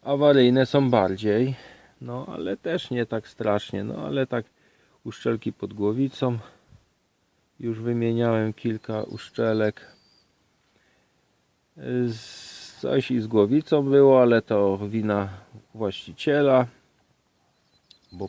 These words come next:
pękła głowica. No tam, o, te pompki paliwa, o, tam co widać tą pompkę paliwa, to też trzeba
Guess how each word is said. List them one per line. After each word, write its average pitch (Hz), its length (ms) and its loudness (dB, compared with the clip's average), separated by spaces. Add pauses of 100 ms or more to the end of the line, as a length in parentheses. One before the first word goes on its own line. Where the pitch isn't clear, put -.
pękła 123 560 0 (920)
głowica. 110 720 -4 (1120)
No 381 240 -10
tam, 139 200 0 (1300)
o, 107 220 -8
te - 100 -6
pompki 143 800 -2 (920)
paliwa, 143 640 2
o, 131 280 0
tam 127 260 -4
co 127 180 -8
widać 123 400 -6
tą 120 140 -10
pompkę 120 380 -14 (120)
paliwa, 120 520 -6
to 147 220 -16 (180)
też 139 540 -2 (680)
trzeba 120 480 -4